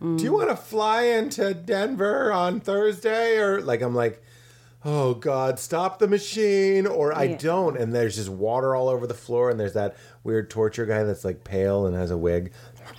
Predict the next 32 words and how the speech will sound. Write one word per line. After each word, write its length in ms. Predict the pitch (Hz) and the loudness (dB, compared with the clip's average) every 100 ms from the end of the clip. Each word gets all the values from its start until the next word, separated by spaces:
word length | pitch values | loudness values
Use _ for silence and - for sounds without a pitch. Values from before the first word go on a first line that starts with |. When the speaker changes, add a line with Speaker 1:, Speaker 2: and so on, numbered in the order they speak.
| - - - - | -20 -20 -20 -10
Speaker 2:
Yeah. 200 | 202 190 107 | -4 0 0
Speaker 1:
Like, 80 | 101 | 0
there's 180 | 104 | 0
that 200 | 107 107 | 0 0
guy. 140 | 113 110 - - - - | 0 -2 -4 -16 -20 -12
It's 80 | 180 | -4
just 140 | 170 | 0
Speaker 2:
Yeah. 60 | 170 | 0
Speaker 1:
a 20 | |
big 300 | 95 131 117 | 2 -2 0
mess 320 | 98 117 127 98 | -2 -2 -2 -4
in, 240 | 87 90 - | -6 -6 -6
in 160 | 92 | -4
here 180 | 85 82 | -2 -4
sometimes. 560 | 80 80 80 73 69 90 - - - | -2 -6 -4 -4 -4 -8 -14 -20 -14
Speaker 2:
Yeah. 560 | - 285 320 269 180 156 - | -4 0 0 2 0 0 -4
N-, 80 | - | -4
I, 400 | 294 311 302 302 - 254 | -2 0 0 0 -2 -2
I, 100 | 269 | 0
I, 40 | |
and 260 | 294 294 - - - - | 2 0 -2 -10 -16 -8
I, 100 | - - | -8 -4
what 220 | 220 233 | 0 2
I 260 | 233 277 294 | 2 2 2
love, 440 | 254 214 202 175 | 2 2 0 -4
'cause 180 | 196 190 | -2 0
I, 320 | 175 175 151 - - - | 2 2 0 -4 -20 -8
I 120 | 180 190 | -2 -2
feel 180 | - | 0
like 160 | 262 - | 0 2
a 40 | |
l-, 280 | 156 151 156 | 0 0 -4